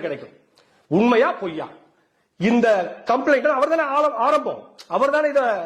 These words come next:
வெளி உலகத்துக்கு கொண்டு வரதா சொல்றாரு. அதுக்கு பின்னால வந்தவங்க எல்லாம் அவருடைய பச்சோந்திகள், அதாவது இவருடைய இந்த மீடியா வெளிச்சத்துக்கு பின்னால என்ன செய்றாங்கன்னா, ஆ, உயின்னு கத்திட்டு வராங்க. அவங்க எல்லாம் ஒரே நாள் அடங்கிடுவாங்க, அல்லது அவங்களுக்கும் இந்த நேரடி சவாலை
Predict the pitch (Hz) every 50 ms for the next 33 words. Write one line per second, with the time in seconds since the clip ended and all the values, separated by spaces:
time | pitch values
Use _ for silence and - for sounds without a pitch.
0 | 165 - - 175 208 262 285 277 277 269 - 240 - 247 262 277 277 269 262 262
1 | 262 247 240 254 254 262 220 165 131 - - - - _ _ - - 135 185 226
2 | 233 269 247 277 277 285 294 285 285 277 277 277 285 294 294 285 285 285 285 302
3 | 294 285 294 - - - - - 262 254 269 269 269 262 262 262 262 262 320 311
4 | 294 247 220 151 139 - - - - - 185 202 233 226 233 233 240 240 240 240
5 | 233 226 220 214 - - - - - 202 220 226 220 254 285 285 277 262 240 254
6 | 254 247 262 220 247 214 226 233 247 269 269 262 240 262 269 220 262 254 247 247
7 | 254 277 311 349 339 - - - - - 285 262 269 269 262 254 247 269 277 277
8 | - 254 226 254 247 240 240 233 233 214 196 143 127 - - - 160 190 226 226
9 | 233 240 262 240 185 196 214 226 254 254 240 240 233 220 202 226 220 226 226 220
10 | 214 208 202 233 285 311 - - - - - 156 190 220 233 226 202 160 165 175
11 | 220 226 233 240 240 247 240 269 285 262 254 226 208 180 202 233 240 226 214 -
12 | 196 190 196 196 240 339